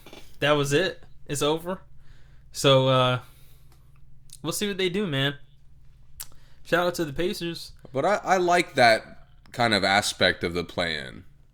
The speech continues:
Speaker 1: Mm-hmm.
Speaker 2: Uh, I like how it's do or die. I like how, like, there's a desperation in each game.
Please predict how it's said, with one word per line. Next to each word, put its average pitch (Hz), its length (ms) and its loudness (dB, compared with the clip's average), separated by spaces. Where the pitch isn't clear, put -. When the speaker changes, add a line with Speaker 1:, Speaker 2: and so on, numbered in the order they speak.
Speaker 1:
Mm-hmm. 135 240 -8
Speaker 2:
Uh, - 40 -8
I 87 220 -2
like 123 220 2
how 113 180 2
it's 101 160 -4
do 101 200 0
or 101 120 4
die. 92 320 2
I 85 140 -2
like 101 240 0
how, 101 180 2
like, 92 240 -4
there's 95 220 -4
a 95 60 -2
desperation 95 920 -2
in 85 140 -10
each 87 240 -8
game. 73 440 -10